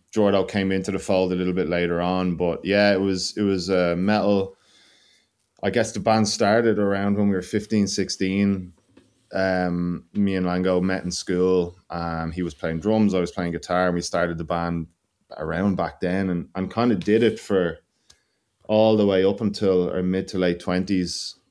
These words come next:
um, right, and then right before the scratch happened, you know. So that was, that was kinda,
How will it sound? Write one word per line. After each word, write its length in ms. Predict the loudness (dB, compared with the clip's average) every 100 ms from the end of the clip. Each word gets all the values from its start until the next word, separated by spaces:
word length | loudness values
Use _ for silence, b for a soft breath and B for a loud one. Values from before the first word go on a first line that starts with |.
| _ _ -6
um, 760 | -4 -2 -2 -2 -4 -4 -2
right, 240 | 0 0 -2
and 160 | -4 -2
then 240 | -2 -2
right 180 | -2 -4
before 300 | -6 -4 -4
the 80 | -4
scratch 320 | -4 -6 -2
happened, 340 | -4 -4 -4 -4
you 60 |
know. 200 | -2 -2
So 140 | -2 0
that 180 | 2
was, 220 | 2 0 0
that 120 | -2
was 100 | -2
kinda, 420 | 0 2 2 -2